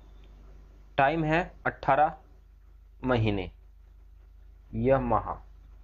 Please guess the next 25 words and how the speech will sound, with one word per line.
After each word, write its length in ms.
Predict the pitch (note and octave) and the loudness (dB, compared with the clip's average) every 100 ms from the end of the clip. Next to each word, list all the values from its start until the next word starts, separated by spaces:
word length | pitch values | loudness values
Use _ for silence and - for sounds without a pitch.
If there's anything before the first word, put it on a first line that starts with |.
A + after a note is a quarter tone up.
| - - - - - - - - - | -20 -20 -20 -20 -20 -20 -20 -20 -8
अब 100 | C#3 | 0
देखो, 200 | D3+ F#3+ | 2 4
इसने 200 | F3 F#3 | 2 2
कहा 120 | E3 | 4
है 160 | C#3 C#3 | 4 2
कि 240 | - F3 - - - - - - - - - - - - - - - - - - - | 4 2 2 -10 -20 -20 -20 -20 -20 -20 -20 -20 -20 -20 -20 -20 -20 -20 -20 -20 0
अर्धवार्षिक 600 | D3 E3+ F3 F3 F3+ F3 | 2 4 4 4 2 2
रूप 180 | F3 E3+ | 4 4
से 180 | E3 F3+ | 4 2
संयोजित 540 | F3+ E3 D#3 D#3+ F3+ - | 2 2 4 4 2 0
चक्रवृद्धि 400 | D#3 D3+ D3 D#3+ | 2 4 4 4
ब्याज 300 | D3 C#3+ C3+ | 4 2 2
पर 100 | E3 | -2
निवेशित 360 | D3 C3 C3 - | 0 0 -2 0
किया 160 | A#2 | 2
जाता, 200 | F#2+ - | 2 0
जाता 340 | - - F#2 F2 | -6 -6 -4 -6
है। 140 | E2 - - - - - - - - - | -6 -10 -20 -20 -20 -20 -20 -20 -20 0
तो 100 | E3 E3+ - B2 | 2 2 2 0
अगर 200 | C#3 F#3 - | 2 0 2
अर्धवार्षिक 560 | D3 D3+ E3 E3+ F3 | 0 2 0 0 -2
रूप 200 | E3 E3 | 0 2
पे 80 | - | 0
कहा 220 | E3 C#3 C3+ | 0 2 2
है 140 | D3 | 0